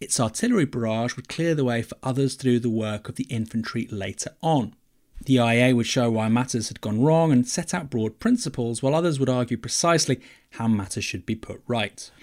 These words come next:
The organisation that would hone in on the specifics would be the Centre for Policy Studies, founded in nineteen seventy-four and the think tank that prepared policy ahead of Margaret Thatcher becoming Prime Minister in nineteen seventy-nine.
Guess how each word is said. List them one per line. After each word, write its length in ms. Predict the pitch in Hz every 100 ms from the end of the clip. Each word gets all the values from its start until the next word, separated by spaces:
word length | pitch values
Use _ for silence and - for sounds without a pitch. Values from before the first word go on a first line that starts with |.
| - -
The 80 |
organisation 680 | 226 294 294 147 160 156 151
that 80 | 131
would 120 | 127
hone 260 | - 127 123
in 100 | 110
on 100 | 107
the 60 |
specifics 1080 | 101 - - - 269 - - - - - -
would 140 | - 208
be 120 | 269
the 60 | 226
Centre 340 | - 160 143
for 100 | -
Policy 400 | - 170 135 110
Studies, 420 | - - - - - -
founded 280 | 143 143
in 80 | 120
nineteen 360 | 113 107 - 101
seventy-four 720 | - 104 104 117 - 208 202
and 100 | 156
the 60 | 120
think 280 | - 214 -
tank 260 | 151 135
that 160 | - -
prepared 340 | - 113 107
policy 400 | - 190 - 156 - - -
ahead 160 | 143 175
of 60 | 156
Margaret 320 | 123 113 -
Thatcher 260 | 123 -
becoming 300 | - - 107
Prime 240 | 104 104 123
Minister 400 | 214 185 - 110 _
in 120 | 156 123
nineteen 360 | 98 - 110
seventy-nine. 760 | - - - 113 143 139 104